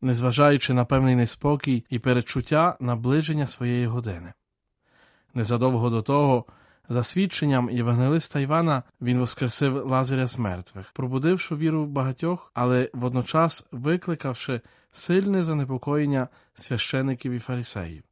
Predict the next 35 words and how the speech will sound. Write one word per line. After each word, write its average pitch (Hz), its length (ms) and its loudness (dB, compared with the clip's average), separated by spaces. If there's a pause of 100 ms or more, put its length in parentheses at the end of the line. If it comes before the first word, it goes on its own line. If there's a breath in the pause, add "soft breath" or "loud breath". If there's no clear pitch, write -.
(140)
які 117 220 -4
збираються 123 640 0
в 117 220 -8
Синедріоні 127 680 2
і 131 40 2
приймають 127 480 0
рішення 127 520 -2 (280 soft breath)
про 120 160 -6
його 113 200 -2
страту. - 520 -12 (560)
Це 139 260 0
непевні 123 520 0
дні. 95 320 -8 (160)
Ісус, 170 460 0
здається, 180 520 2
переховується 156 720 0
і 139 40 0
більше 139 300 -2
не 135 100 0
з'являється 131 600 -4
на 135 120 -4
людях. 101 400 -12 (200)
Але 123 180 0
відійшов 139 520 0
у 151 60 0
місцевість 165 540 -2
поблизу 151 380 -2
пустелі, 95 580 -10 (220)
в 127 40 -2
місто, 147 360 2
що - 160 -6
зветься 123 360 -4
Єфраїм. 120 560 -6 (720)
І 131 100 -8
там 120 340 2